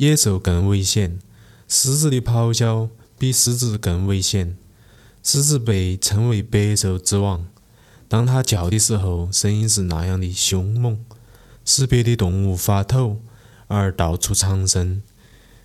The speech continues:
你晓得有比狮子更凶猛、更危险的吗？圣经说道，那就是撒旦，那个恶魔，他像一头狮子一样，到处寻找人来吃。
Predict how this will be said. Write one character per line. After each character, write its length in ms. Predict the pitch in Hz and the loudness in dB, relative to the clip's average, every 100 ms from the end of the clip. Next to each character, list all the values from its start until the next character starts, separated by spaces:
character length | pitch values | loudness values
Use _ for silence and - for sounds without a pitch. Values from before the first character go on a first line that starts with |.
| - - | -10 -2
你 260 | 127 131 | 0 0
晓 180 | 123 135 | 2 0
得 120 | 127 | 2
有 200 | 101 113 | 0 0
比 120 | 117 | 2
狮 260 | 120 - 117 | 2 2 2
子 180 | 113 104 | 0 -2
更 500 | - 87 85 95 107 - | -2 -2 -2 -4 -6 -6
凶 240 | - 101 | -2 0
猛、 280 | 113 113 95 | 0 0 -2
更 240 | 92 90 | -2 0
危 140 | 98 98 | 0 -2
险 220 | - 95 | -2 -2
的 80 | 95 | -2
吗？ 260 | 92 92 - - - - - - - - - | -2 -2 -6 -18 -20 -20 -20 -20 -20 -20 -2
圣 280 | - 101 | 2 2
经 200 | 107 131 | 4 2
说 240 | 127 113 107 | 4 2 2
道， 300 | 95 82 87 - - - | 0 0 -6 -14 -20 -4
那 120 | 87 | -2
就 140 | 95 104 | 0 2
是 160 | - | 2
撒 320 | 92 - 82 87 | 2 0 0 0
旦， 300 | 87 82 101 - - - - | -2 -2 -8 -16 -20 -20 -8
那 180 | 90 90 | 0 0
个 440 | 95 95 92 92 101 - - | 2 2 2 0 -4 -14 -2
恶 300 | 113 110 107 | 2 4 4
魔， 320 | 107 90 92 - - - - | 2 0 -2 -8 -20 -20 -10
他 120 | - 123 | -2 2
像 180 | 123 | 2
一 80 | 110 | 2
头 200 | 107 104 | 2 2
狮 280 | 98 - 113 | 2 2 0
子 200 | 123 117 | 2 2
一 100 | 104 | 2
样， 340 | 95 82 85 85 | 2 0 -4 -2
到 220 | 85 92 | 0 0
处 200 | - 107 | 0 0
寻 300 | - 101 98 | 0 0 0
找 220 | 104 98 | 0 0
人 200 | 95 92 | 0 0
来 160 | 90 90 | 0 -2
吃。 480 | - - 92 85 | 0 0 -2 -6